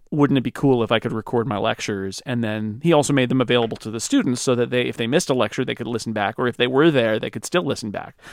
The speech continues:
which I always thought was really cool. And he's, and it, it was a, it, there were good courses. So I recommend those if you really want to dive in.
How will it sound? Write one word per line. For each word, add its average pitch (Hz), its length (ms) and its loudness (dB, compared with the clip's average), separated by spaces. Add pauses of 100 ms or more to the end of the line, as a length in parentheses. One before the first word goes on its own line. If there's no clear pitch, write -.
(120)
which - 100 0
I 170 40 8
always 156 180 6
thought 131 100 6
was - 140 -2
really 117 160 -2
cool. 113 320 0 (240)
And 147 100 2
he's, 151 240 4
and 139 220 0
it, 165 220 -6
it 160 40 -2
was 147 180 -2
a, 131 240 6
it, 135 340 -4
there 147 120 4
were 139 80 2
good 131 160 0
courses. 120 460 -2
So 151 100 2
I 151 80 6
recommend 175 400 4
those 147 220 6
if 123 100 -8
you 127 80 0
really 135 200 0
want 127 120 0
to 120 80 -2
dive 120 300 2
in. 120 260 0